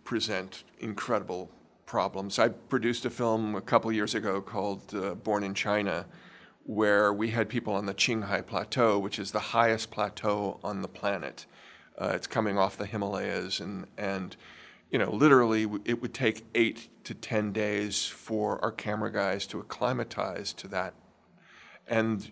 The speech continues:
you know, th-, they, we had oxygen on set so that they could actually get a little bit of pure oxygen once in a while. So every place is tough.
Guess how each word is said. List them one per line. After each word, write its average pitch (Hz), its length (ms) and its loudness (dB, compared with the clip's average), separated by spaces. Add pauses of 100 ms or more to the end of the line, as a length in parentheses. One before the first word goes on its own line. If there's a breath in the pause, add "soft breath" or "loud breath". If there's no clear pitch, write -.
you 127 80 -2
know, 95 260 0 (300)
th-, - 140 -4
they, 113 240 4
we 110 340 0
had 110 220 8
oxygen 98 800 2 (120)
on 95 640 -2
set - 500 2
so 101 420 0
that 98 420 -2
they 101 220 2
could 101 240 -4
actually 98 380 -2
get 95 360 -4
a 107 80 -2
little 104 360 -4 (180)
bit 104 140 -4
of 92 160 -8
pure 98 240 -4
oxygen 98 600 -4 (360 soft breath)
once 98 320 -2
in 107 60 -8
a 95 60 -6
while. 95 360 -4 (320 loud breath)
So 135 360 6
every 190 240 12
place 117 380 6
is 107 100 0
tough. - 360 2